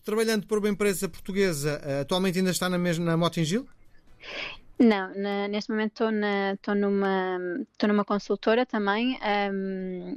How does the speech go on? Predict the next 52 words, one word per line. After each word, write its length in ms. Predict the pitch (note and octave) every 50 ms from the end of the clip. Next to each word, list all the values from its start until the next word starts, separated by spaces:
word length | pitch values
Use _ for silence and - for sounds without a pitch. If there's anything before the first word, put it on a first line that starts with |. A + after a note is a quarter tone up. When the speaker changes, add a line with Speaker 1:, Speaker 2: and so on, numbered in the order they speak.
| -
Speaker 2:
ou, 220 | - F3+ - - - - - -
ou 120 | G#3 G3+ G#2
estou 120 | - A3+
numa 180 | A#3 A#3+ A#3 G#3
consultora, 420 | - G3 - G3 F#3 - G3 G3
é 20 | F#3+
diferente 280 | F#3 F#3 - G3 F#3+
da 80 | - G3
Moto 180 | F#3+ F#3 - -
em 60 | G#3+
Gil, 220 | F#3+ F#3+ G3+ A3 A3+ - - - - - -
mas, 400 | - A3 G#3+ A3 A3+ G#3+ - - - -
ehm, 460 | A3 G#3+ G#3 G#3 G3+ G3+ G3+ G3+ G3+ -
é, 240 | G#3 G3+ F#3+ F#3 -
chama-se 300 | - A3 G#3 G#3 G#3 - -
Arup 300 | - F#3+ G3 G3+ A#3 - _ - - -
e, 420 | - G#3+ G3 F#3+ F#3 - - F#3 F#3
e 40 | F#3
é 80 | F#3
talvez 460 | F3+ - G3+ G3 F#3+ F#3 G3 F#3+ F#3
uma 240 | G3 G3 F#3+ F#3+ F#3+
das 240 | F3 F#3 F#3+ F#3+ F#3+
mais 300 | G3 G3 G3 F#3+ G3 -
reconhecidas 680 | - - - G#3+ G3+ F#3+ - - - G3+ F#3 G3 G3 F#3
a 60 | G3
nível 260 | G3 G3 G3 F#3 G3+ G3
mundial, 480 | G3+ G3+ G3+ G3+ F#3+ G3 F#3 F3+ F3 - _
por 120 | - F#3+ F3+
isso 280 | F#3 F#3+ - - -
mudei 500 | G3 G3 G3 F#3 G3+ G3 F#3+ F#3+ F#3+ F#3+ - - - - - _ _
de 140 | A#3+ F#3+ G3+
uma 300 | G3+ G3+ G3+ F#3+ F#3+ F#3+
que 160 | - - -
a 20 | F#3+
nível, 540 | F#3+ G3+ F#3+ F#3+ F#3+ F#3+ F#3 F#3 F#3 F3+ - -
eh, 220 | - G3+ F#3 F#3 F#3
mundial 420 | F#3+ G3 G3+ G3+ F#3+ G#3 G3 F#3+
também 200 | - G3+ G3 F#3+
é 40 | F#3
bastante 240 | G3 - - G3 F#3+
conhecida, 320 | - G3+ F#3+ C#4 C#4 B3+
que 100 | A3 -
é 40 | F#3+
a 20 |
Moto 200 | F3+ F3+ F3+ - G3+
em 80 | G3
Gil, 200 | F#3 F3 G#3+ A#3
que 140 | A3+ - -
é 40 | F3
o 40 | F3+
que 200 | - - - F#3
é, 180 | F#3 F#3+ G#3+